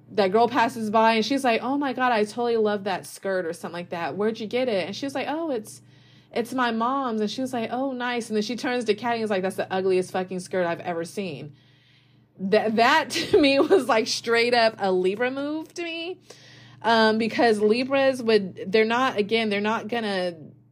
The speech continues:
they can be bitchy in front of the person. They're more so just manipulative about it, like, doing it behind their backs, you know, being a two-faced and all that stuff. And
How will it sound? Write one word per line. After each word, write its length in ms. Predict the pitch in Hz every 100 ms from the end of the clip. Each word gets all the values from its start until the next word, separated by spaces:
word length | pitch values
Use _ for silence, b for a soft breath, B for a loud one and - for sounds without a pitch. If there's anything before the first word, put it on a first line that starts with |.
| _ _ _ _ _ _ _ -
they 340 | 185 175 240
can 360 | 254 330 262 277
be 160 | 285 254
bitchy 300 | 233 240 240
in 100 | 214
front 160 | 220
of 80 | 220
the 40 |
person. 180 | 233 208
They're 100 | 190
more 220 | 190 214
so 160 | 247 269
just 200 | 220 208
manipulative 540 | 175 175 180 180 160
about 300 | 160 156 156
it, 60 | 156
like, 240 | 160 170 180
doing 240 | 185 185
it 100 | 123
behind 260 | 165 170 160
their 120 | 143
backs, 540 | 165 208 196 - - - B B B B B B
you 160 | 208
know, 140 | 196 180
being 260 | 190 175
a 40 | 156
two-faced 720 | - 254 226 226 208 196 196
and 100 | 190
all 160 | 180 175
that 180 | 160
stuff. 520 | - - 170 165 175 190
And 380 | 170 165 165